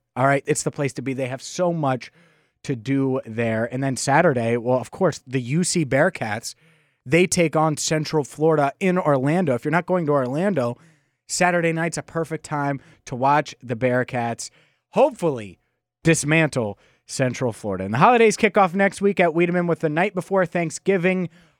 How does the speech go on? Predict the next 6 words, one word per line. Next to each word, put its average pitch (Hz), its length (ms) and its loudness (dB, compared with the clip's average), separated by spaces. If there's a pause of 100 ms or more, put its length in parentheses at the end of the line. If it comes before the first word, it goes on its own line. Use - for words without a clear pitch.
(140)
party 151 600 2
on 143 300 -2
Wednesday. 127 680 0 (340)
They're 147 140 -4
gonna 156 160 -2
have 143 460 0